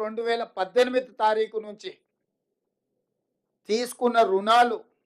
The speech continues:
డిసెంబర్ తొమ్మిది రెండు వేల ఇరవై మూడు వరకు ఐదు సంవత్సరాల మధ్యకాలంలో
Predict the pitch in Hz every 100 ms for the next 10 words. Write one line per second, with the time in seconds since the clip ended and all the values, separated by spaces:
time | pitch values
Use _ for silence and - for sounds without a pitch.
0 | _ _ _ _ _ _ _ _ _ _
1 | _ _ _ _ 123 190 196 240 247 254
2 | 240 - 214 226 247 247 226 202 214 220
3 | 226 220 - 185 214 254 262 247 240 226
4 | 190 - _ _ _ _ _ _ _ _
5 | _ _ _ _ _ _ _ _ _ _
6 | _ _ 147 202 240 247 220 214 247 254
7 | 240 226 233 226 202 196 226 233 220 214
8 | 208 202 214